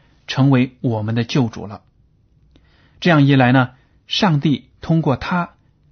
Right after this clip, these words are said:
替我们罪人成就律法的要求的救赎计划呢，就会完全破灭。所以呢，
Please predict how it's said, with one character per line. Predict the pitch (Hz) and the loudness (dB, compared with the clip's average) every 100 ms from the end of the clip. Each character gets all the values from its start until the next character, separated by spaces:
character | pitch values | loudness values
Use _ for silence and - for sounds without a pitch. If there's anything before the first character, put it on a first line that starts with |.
| _ _ | _ _
替 | - 302 | 0 4
我 | 190 139 | 4 4
们 | 127 | 2
罪 | 135 214 | 2 2
人 | 135 120 123 _ | 2 0 -2 _
成 | - 135 147 | -4 0 0
就 | 160 143 | 0 0
律 | 202 185 | 2 0
法 | 139 117 | -2 -4
的 | 117 | -4
要 | 135 160 | 0 -2
求 | - 120 | -2 -4
的 | 117 - _ | -4 -8 _
救 | - 226 135 | -4 -2 -2
赎 | - 120 | -4 -6
计 | - | -6
划 | 135 117 | -6 -6
呢， | 110 107 _ _ _ _ | -6 -10 _ _ _ _
就 | - 135 | -6 -4
会 | 113 | -4
完 | 101 101 117 | -8 -8 -8
全 | - 113 | -8 -10
破 | - 139 | -8 -8
灭。 | 110 110 - _ _ _ _ _ _ _ _ _ _ _ _ _ _ _ _ | -6 -8 -10 _ _ _ _ _ _ _ _ _ _ _ _ _ _ _ _
所 | - 131 | -2 0
以 | 120 | 2
呢， | 113 | -2